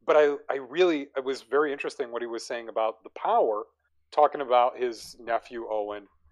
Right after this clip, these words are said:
but specifically that the Dark One corrupted it so that men could, can't use it anymore, or can't use it now,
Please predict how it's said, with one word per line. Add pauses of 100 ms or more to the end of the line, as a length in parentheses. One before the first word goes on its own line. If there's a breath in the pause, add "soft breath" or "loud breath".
(460)
but
specifically
that (540)
the
Dark
One
corrupted
it
so
that (220)
men (100)
could, (400)
can't
use
it
anymore, (560)
or
can't
use
it
now,